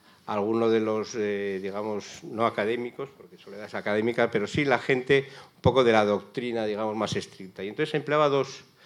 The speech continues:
dos términos que me, me chocaron, que se llama desgalichamiento y prosa desflecada. Entonces a mí me gustaría que él ahora entre con su Baroja y yo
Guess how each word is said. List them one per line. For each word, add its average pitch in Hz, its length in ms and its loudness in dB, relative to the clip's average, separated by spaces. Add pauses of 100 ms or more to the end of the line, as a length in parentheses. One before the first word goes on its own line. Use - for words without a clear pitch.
(560)
dos 131 300 0
términos 147 440 0
que - 80 -10
me, 104 280 -2
me 104 160 -8
chocaron, 104 440 -4
que 98 120 -14
se - 80 -14
llama 127 340 -2 (1080)
desgalichamiento 131 1200 2 (540)
y 120 100 -6
prosa 143 540 -2 (100)
desflecada. 107 800 -8 (680)
Entonces - 280 -6
a 139 60 2
mí 139 80 4
me 139 100 2
gustaría 135 640 4
que 107 320 0
él 123 360 0 (200)
ahora 127 260 0
entre 139 460 -4
con 139 340 -2 (400)
su - 160 -8
Baroja 120 360 2
y 131 80 -4
yo 185 320 2